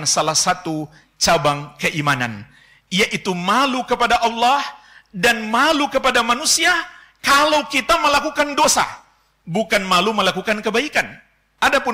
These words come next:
malu melakukan kebaikan, itu namanya kelemahan,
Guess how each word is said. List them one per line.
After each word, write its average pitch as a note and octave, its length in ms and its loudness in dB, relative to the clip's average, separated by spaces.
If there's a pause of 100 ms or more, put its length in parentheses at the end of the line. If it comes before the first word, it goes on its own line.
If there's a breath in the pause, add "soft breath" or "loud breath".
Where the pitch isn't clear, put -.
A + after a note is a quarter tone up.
malu B3 240 2
melakukan A3+ 480 -2
kebaikan, F#3+ 400 0 (480 loud breath)
itu G#3+ 320 -4
namanya F#3+ 640 0 (240)
kelemahan, E3+ 960 0